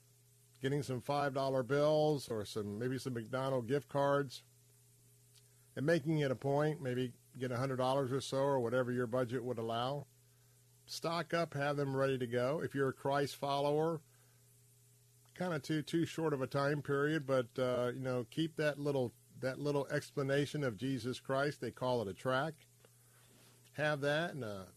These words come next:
five dollar gift card, or have that in a, or a five dollar bill. And let Jesus decide whether,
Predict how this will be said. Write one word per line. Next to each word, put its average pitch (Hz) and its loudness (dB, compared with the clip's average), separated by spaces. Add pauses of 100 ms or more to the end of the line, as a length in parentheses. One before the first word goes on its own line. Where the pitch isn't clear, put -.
(140)
five 131 -4
dollar 135 -2
gift 139 -4
card, 139 -2
or 110 -2
have 123 -2
that 139 0
in 113 -2
a, 92 -10 (160)
or 104 -8
a 101 -8
five 123 -2
dollar 127 0
bill. 127 -2 (2750)
And 143 4
let 185 2
Jesus 175 0
decide 123 0
whether, 117 0